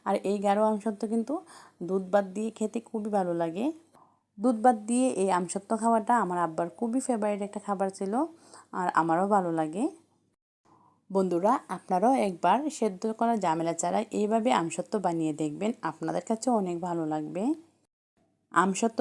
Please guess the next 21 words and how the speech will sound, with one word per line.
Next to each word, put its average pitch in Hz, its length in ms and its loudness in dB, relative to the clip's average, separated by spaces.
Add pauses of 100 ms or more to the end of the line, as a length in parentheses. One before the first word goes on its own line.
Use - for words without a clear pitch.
(100)
যখন 254 200 2 (100)
বানাবেন 175 400 2
বন্ধুরা, 214 380 2 (380)
অবশ্যই 208 440 0
এটাকে 226 280 -2 (160)
গাঢ় 175 260 2
করে 226 140 2 (100)
বানাবার 196 360 2 (200)
একটু - 160 -8 (100)
চেষ্টা 160 400 -2
করবেন। 139 320 0 (840)
গাঢ় 180 300 6 (100)
করে 247 140 8 (100)
আমসত্ত্বটা 220 440 0 (100)
বানালে 170 300 0 (100)
বন্ধুরা 160 340 0 (180)
দেখবেন 170 380 -2
এটা 208 200 -4
খেতেও 233 300 2 (120)
ভালো 202 160 4 (100)
লাগবে 170 300 0